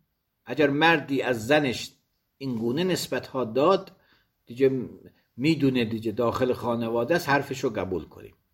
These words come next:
اون موقع سوء استفاده می‌شه. اک-، مردها بخوان زناشو طلاق بدن، یک انجی، یک، اه، تهمتی ممکنه لچه‌ای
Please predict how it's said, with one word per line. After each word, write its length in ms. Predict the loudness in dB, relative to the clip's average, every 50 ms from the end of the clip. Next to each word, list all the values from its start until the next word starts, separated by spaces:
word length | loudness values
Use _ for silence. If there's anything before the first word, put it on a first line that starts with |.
| _ _
اون 140 | -4 -2 0
موقع 260 | 2 4 4 4 4
سوء 220 | 2 2 2 0
استفاده 560 | 0 0 -2 -6 -6 -4 -4 -4 -2 -2 -4
می‌شه. 340 | -4 -6 -8 -10 -12 -12 -14 -16 _ _ _ _ _ _ _ _ _ _ _ _ _ _ _ _ _ _ _ _ _ _ _
اک-، 360 | -10 -10 -10 -14 _ _ _
مردها 720 | -12 -8 0 4 8 10 10 8 8 6 2 2 4 4 4
بخوان 320 | 4 2 0 0 -2 -2
زناشو 460 | -2 -2 -2 -2 -2 -4 -4 -4 -6
طلاق 420 | -6 -4 -4 -2 -2 -2 -2 -2 -2
بدن، 520 | -2 0 2 2 2 2 0 -2 -6 -10 -14 _ _ _ _ _ _ -12 -10 -8 -8 -8 -12 -14 -16 -4
یک 320 | 0 2 2 2 0 -2 0
انجی، 460 | 2 2 4 4 2 -2 -2 -4 -6
یک، 400 | -4 -2 0 0 0 -2 -8 -16 -18 _ _ _ _ _ -12
اه، 400 | -8 -6 -4 -2 0 0 -2 -2
تهمتی 580 | -2 -2 -2 -2 -2 -2 -2 -2 -2 -2 -2
ممکنه 420 | -2 -2 -2 -4 -4 -4 -4 -2 -2
لچه‌ای 720 | 0 0 -2 -2 -4 -2 0 0 2 2 0 -2 -4 -8